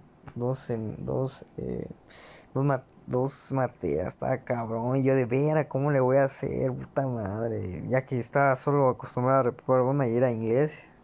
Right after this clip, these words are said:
pero en ese semestre no, yo pa-, yo había pasado inglés, es que cagado. Así que fui a cursos de, obviamente fui a cursos de física <laughs> y matemáticas,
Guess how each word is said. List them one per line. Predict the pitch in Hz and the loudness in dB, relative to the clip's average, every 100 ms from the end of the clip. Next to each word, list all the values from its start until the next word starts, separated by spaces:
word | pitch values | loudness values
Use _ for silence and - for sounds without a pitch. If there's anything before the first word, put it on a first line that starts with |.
| - | -6
pero | 117 127 | 0 2
en | |
ese | 127 143 | 2 2
semestre | 147 135 131 | 2 2 2
no, | 131 104 - - | -2 -2 -8 -2
yo | 127 | -2
pa-, | 127 113 123 | 2 2 6
yo | 131 | 6
había | 131 143 139 | 6 6 6
pasado | 123 131 135 | 2 0 0
inglés, | 120 120 135 | 0 0 0
es | 135 | 0
que | - | -4
cagado. | 123 - - 147 160 - - - - - - - - - - - - - - - - - | -6 -2 -2 -2 -6 -10 -20 -20 -20 -20 -20 -20 -20 -20 -20 -20 -20 -20 -20 -20 -20 -8
Así | 113 120 - 127 | -4 -2 -4 -2
que | 127 | -2
fui | 110 139 135 | 2 4 4
a | 113 - | 4 -2
cursos | - 143 147 160 131 120 | 0 2 4 4 4 4
de, | 104 90 | 2 2
obviamente | 107 123 113 113 117 | 2 2 0 -2 -4
fui | - 120 | -2 -4
a | |
cursos | - 123 147 123 | -4 -6 -4 -2
de | 107 | -4
física | - 135 127 - 156 160 - | -4 -2 -2 -2 0 -2 -2
<laughs> | |
y | 117 | -2
matemáticas, | 131 123 - 123 110 117 147 - - | 0 -2 -2 0 0 -2 -4 -4 -6